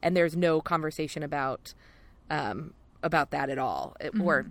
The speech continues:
Speaker 1: I guess it's been a very long time since I've watched Home Alone Two, so I can't, I can't make too strong assertions about what, how they approach it there, but, um,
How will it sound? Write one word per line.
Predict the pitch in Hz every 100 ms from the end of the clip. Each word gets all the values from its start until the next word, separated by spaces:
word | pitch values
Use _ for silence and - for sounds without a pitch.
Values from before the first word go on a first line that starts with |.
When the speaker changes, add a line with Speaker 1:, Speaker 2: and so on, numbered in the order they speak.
| -
Speaker 1:
I | 160
guess | 160 -
it's | 202
been | -
a | 262
very | 147 135
long | 104
time | - 139
since | 139 156
I've | 143
watched | 147 - - - - - -
Home | 156 139
Alone | 117
Two, | 123 127 -
so | 160
I | 180
can't, | 208 170 -
I | 156 - - - - -
can't | - 208
make | 151 -
too | 170
strong | - 143 131
assertions | 147 147 135 139 135 139
about | 147 143 139 -
what, | 151 - - - - - - - - - -
how | - 175
they | 156 151 135 - - - - - -
approach | 165 185 151
it | - -
there, | 135 95 -
but, | 120 - - - - - - - - - - - - - -
um, | 175 147 131